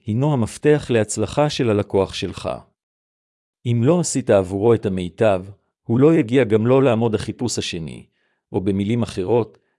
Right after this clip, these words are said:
לבית הקברות לעסקים קטנים, מפני שהסיכויים שמישהו ירים את הטלפון ויתקשר לקבל שירות ממקום כה נמוך בדירוג התוצאות הינו קלוש.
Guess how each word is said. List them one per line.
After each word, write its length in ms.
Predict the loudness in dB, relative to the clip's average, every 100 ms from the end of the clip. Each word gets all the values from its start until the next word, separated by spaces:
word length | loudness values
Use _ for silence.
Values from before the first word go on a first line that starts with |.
| _
לבית 340 | -8 -2 0 0
הקברות 460 | -4 -2 0 0
לעסקים 520 | 0 -2 -2 -6 -4 -4
קטנים, 580 | -6 -6 -2 -2 -4 -6 _ _ _ -8
מפני 360 | -8 -4 -4 -2
שהסיכויים 680 | 0 -2 -4 -4 -2 -2 -2
שמישהו 480 | -4 -4 -2 0
ירים 280 | 2 2 0
את 120 | -2
הטלפון 580 | -2 0 -2 -2 -8 -8 -8
ויתקשר 520 | -8 -6 -8 -2 -2
לקבל 400 | 0 -2 -2 -2
שירות 440 | -2 -2 -2 -2
ממקום 460 | -2 -4 -2 -2 -2
כה 160 | -2 0
נמוך 400 | 0 0 -2 -2
בדירוג 420 | -4 -2 -2 -2
התוצאות 520 | -2 -4 -2 0 0
הינו 240 | -2 -2 -4
קלוש. 600 | -4 -6 -6 -14 -20